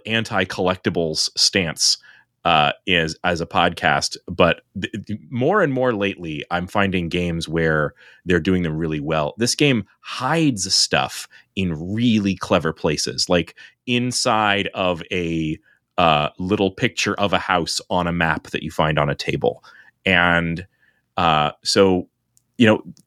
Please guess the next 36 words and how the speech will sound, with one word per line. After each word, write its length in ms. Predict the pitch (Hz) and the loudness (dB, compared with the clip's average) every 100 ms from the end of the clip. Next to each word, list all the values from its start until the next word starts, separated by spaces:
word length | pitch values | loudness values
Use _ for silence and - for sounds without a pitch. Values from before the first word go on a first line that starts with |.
| _ _ | _ _
that's, 440 | 123 117 156 214 - | -12 0 0 2 -2
to 180 | - 139 | -4 -2
me, 240 | 135 123 | 2 2
p-, 200 | 107 - | 0 -8
some 140 | - 170 | -6 -2
of 40 | |
the 40 | |
most 200 | 139 120 | 0 0
satisfying 500 | - 90 95 - 90 | 2 0 0 -2 -4
stuff 280 | 85 - 85 | -2 -2 -2
in 60 | 82 | -4
this 140 | 82 | -6
game. 220 | - 87 80 | -4 -6 -4
And 100 | 101 | -6
it, 120 | 90 | -4
none 160 | 123 170 | 0 0
of 60 | |
it 40 | 180 | 0
was 160 | 120 | 0
really, 200 | 113 107 | 2 2
like, 200 | 92 85 _ _ _ | 0 -4 _ _ _
explicitly 640 | 107 - - - 110 - 98 | -6 -4 -4 -2 0 0 -2
puzzles. 460 | - 98 110 117 - | 0 0 2 0 0
It's 160 | 101 | -6
just 220 | - 107 95 | -2 -2 2
like, 300 | 90 85 - - - - | 0 0 -10 -20 -12 2
"Hey, 180 | 240 | 2
this 400 | 82 78 190 - | 2 0 0 0
mechanic 560 | 110 95 - 123 113 87 | -4 -6 -2 2 2 2
lets 160 | 98 - | 0 0
you 140 | 120 - _ _ - | 0 -2 _ _ -2
poke 260 | 113 113 | 2 2
around 460 | 113 92 87 90 82 | 2 2 2 2 0
in 100 | 82 | -4
some 400 | - 73 71 69 | -6 -6 -8 -8
weird 640 | 85 95 110 110 104 101 | -4 0 2 4 2 0